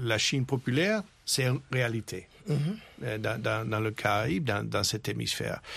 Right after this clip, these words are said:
Speaker 1: Mais nous, t'aimons que y joué dans la m-, à, même règle que nous-mêmes, que pays européens, que Haïti, que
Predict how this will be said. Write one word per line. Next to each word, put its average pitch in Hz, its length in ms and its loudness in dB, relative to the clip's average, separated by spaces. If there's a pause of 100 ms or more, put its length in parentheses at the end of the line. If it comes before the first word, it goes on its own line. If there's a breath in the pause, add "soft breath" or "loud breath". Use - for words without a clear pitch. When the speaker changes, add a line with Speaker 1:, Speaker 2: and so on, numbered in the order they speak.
(380 loud breath)
Speaker 1:
Mais 135 360 4
nous, 135 200 4
t'aimons 123 540 2
que 151 140 -2
y 117 260 2
joué 123 380 2
dans 123 180 4
la 113 120 2
m-, 110 220 2
à, 120 120 2 (200)
même 135 380 4
règle 170 360 2
que - 120 -2
nous-mêmes, 143 580 4
que 113 280 0
pays 120 360 0
européens, 131 680 2
que - 120 -4
Haïti, 110 560 0
que 120 380 2